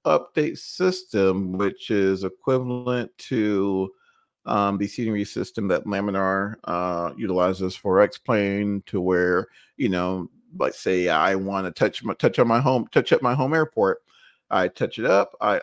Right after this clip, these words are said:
upload it to their portal, they sift through it, make sure it's legit or whatnot, and they pack it up for the next update,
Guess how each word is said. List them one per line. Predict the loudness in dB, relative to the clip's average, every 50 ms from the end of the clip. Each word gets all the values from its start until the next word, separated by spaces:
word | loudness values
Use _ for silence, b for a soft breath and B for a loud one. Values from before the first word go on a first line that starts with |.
| -2
upload | -6 -6 -2 -2 0 0
it | -2 -4
to | -4 -4
their | -4 -4
portal, | -4 -2 0 2 2 4 4 4 4 4 2 2
they | 2 2 2 4 4 4 4 4 4 4 2 2 0 -2 -2 -4 -6 -8 -12 _ _ _ _ _ _ -20 _ -20 -18 -14
sift | -12 -8 0 0 0 0 0 _ -2
through | 2 2 2
it, | 2 2
make | -2 -4 -6
sure | -6 -6 -2 -2 -2
it's | -2 -2 -2 -4
legit | -4 -4 -4 -2 2 6 8 8 6 6 2 -10 -10
or | -8 -4
whatnot, | 2 2 2 2 2 0 2 2 0 0 -2 _ -8
and | -8 -6 -4 -4 -4 -4 -6 -6 -6 -6 -8 -10 _ _ _ _ _ _ _ _ -14 -6
they | 0 0 0 0 0
pack | -4 _ 2 2 2 2 2 -2
it | -2 0
up | 0 0 0 -2 _ -4
for | -2 0 0 0 0 0 -2
the | -4 -6
next | -6 -4 -6 -6 -8 -10 -8 -4
update, | -4 -4 -4 _ -14 -12 -12 -12 -14 -18